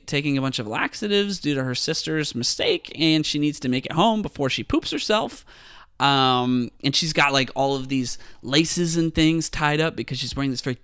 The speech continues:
tight witch outfit. Anyway, her and Jackson make it back to her apartment. Then they, like, sleep together, which, like, weird timing,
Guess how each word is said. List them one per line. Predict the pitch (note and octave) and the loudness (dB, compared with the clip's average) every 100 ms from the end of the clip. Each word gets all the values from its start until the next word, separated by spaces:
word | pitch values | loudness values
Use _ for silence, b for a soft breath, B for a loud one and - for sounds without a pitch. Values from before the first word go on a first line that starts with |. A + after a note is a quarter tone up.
| - - | -18 -10
tight | - D3+ - | -4 -4 -4
witch | A2+ B2+ - - | -4 -2 -2 -2
outfit. | E3 - E3+ E3+ B B B B | -4 -4 -6 -6 B B B B
Anyway, | - E3+ D3 C#3 b b b | 2 6 6 2 b b b
her | - C4 | -2 0
and | G#3+ | 2
Jackson | F#3 F3 - E3+ | 2 2 0 0
make | D#3+ | 0
it | D3+ | 0
back | D#3+ D#3 D#3+ | 2 2 2
to | D3 | -2
her | C3 | 2
apartment. | A#2+ - B3 A3 G3+ G3 - | 0 2 0 2 0 -2 -2
Then | D3+ | 0
they, | F3 F3 E3 | 2 2 2
like, | D3 | 0
sleep | - - D3 - | -2 -2 -2 -2
together, | F3+ F3 F#3+ F#3 | -2 0 0 -2
which, | B2 - | -4 -4
like, | A#2 A2+ - | -4 -4 -6
weird | - A#2 B3 - - | -8 -4 -4 -4 -6
timing, | B2 D3+ A2+ G#2+ A2 | -4 -2 -2 -4 -8